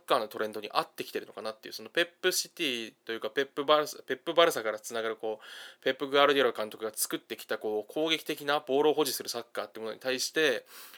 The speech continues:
こう、カウンター側のですね、その、守備的に相手の長所を消してカウンターで沈めるっていうサッカーの有用性みたいなのがやっぱ盛り上がってきてることの一つでもあるんじゃないかなというふうには思いました。ただ今回は時代が覆りはしなかったよと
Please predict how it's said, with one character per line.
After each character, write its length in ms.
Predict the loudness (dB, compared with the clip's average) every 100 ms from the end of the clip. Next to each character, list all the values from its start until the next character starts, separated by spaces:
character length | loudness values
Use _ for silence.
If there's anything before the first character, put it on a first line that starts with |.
| _
こ 240 | 0 0 2
う、 20 |
カ 120 | 6
ウ 100 | 6
ン 80 | 6
タ 160 | 4 4
ー 60 |
側 180 | 6 2
の 100 | 2
で 80 | -2
す 120 | -4
ね、 120 | -10 -12
そ 100 | -8
の、 200 | -8 -10 -14 -20 -20 -20 _
守 340 | -8 -6 -6 -2
備 20 |
的 180 | -2 0
に 140 | 2
相 160 | 4 4
手 80 | 0
の 80 |
長 220 | 0 2 2
所 160 | 2
を 20 |
消 160 | -4 -6
し 80 | -4
て 100 | -4
カ 180 | -2 -4
ウ 80 |
ン 80 | -2
タ 100 | 0
ー 40 | 0
で 60 |
沈 280 | -2 -4 -2
め 60 | -2
る 60 |
っ 20 |
て 160 | -4 -4
い 0 |
う 20 |
サ 120 | -4
ッ 80 | -4 -4
カ 100 | -6
ー 20 |
の 80 | -4
有 200 | -4 0
用 160 | 0
性 180 | 0 -2
み 100 | -2
た 80 | -4
い 40 |
な 20 |
の 40 | -4
が 60 |
や 60 | -8
っ 20 |
ぱ 80 | -8
盛 180 | -4 0
り 40 |
上 60 | 2
が 60 | 0
っ 60 |
て 80 | -4
き 60 | -8
て 80 | -8
る 80 |
こ 80 | -8
と 80 | -10
の 80 | -12
一 220 | -6 -4
つ 120 | -4
で 60 | -8
も 140 | -6
あ 20 |
る 60 | -6
ん 20 |
じ 80 | -2
ゃ 20 |
な 40 | -2
い 40 |
か 60 | -2
な 80 |
と 100 | -2
い 40 | -4
う 40 |
ふ 40 | -4
う 20 |
に 60 | -4
は 100 | -4 -10 -16 -12
思 200 | -4 0
い 40 | 0
ま 140 | 0
し 80 | -4
た。 80 | -2
た 140 | 2
だ 100 | 2
今 200 | 4 2 4
回 180 | 4
は 300 | 4 2 2
時 160 | -2 2
代 160 | 2 4
が 160 | 2
覆 400 | 0 -8 -2 0
り 60 | 0
は 120 | 0
し 140 | -2 -4
な 80 |
か 80 | -10
っ 40 | -14
た 80 | -12
よ 120 | -10
と 120 | -12